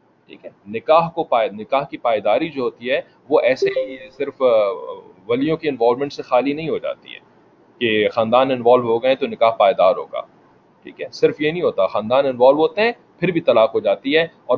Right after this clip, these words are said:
بہت جو ہے وہ، آ، ہنگامہ ہو جاتا ہے دو خاندانوں کے درمیان۔ نکاح کو پائیدار بنانے کے لیے مزاج بنانا ہوتا ہے، اور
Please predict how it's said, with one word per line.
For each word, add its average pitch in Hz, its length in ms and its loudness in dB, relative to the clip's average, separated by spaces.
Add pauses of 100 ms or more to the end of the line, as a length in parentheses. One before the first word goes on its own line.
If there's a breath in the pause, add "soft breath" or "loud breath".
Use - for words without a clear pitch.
بہت 170 280 2
جو 131 80 -2
ہے 123 80 6
وہ، 113 460 2
آ، 98 60 -2
ہنگامہ 120 460 0
ہو 139 120 4
جاتا 104 260 0
ہے 95 60 -4
دو 98 120 -10
خاندانوں 80 400 -14
کے 69 140 -20
درمیان۔ 57 300 -20 (800)
نکاح 170 320 2 (180)
کو 156 100 -2
پائیدار 120 480 4
بنانے 110 320 -6
کے 127 140 -20
لیے 156 220 -6 (260)
مزاج 123 560 2
بنانا 110 320 -2
ہوتا 76 280 -6
ہے، - 140 -10
اور 123 160 -4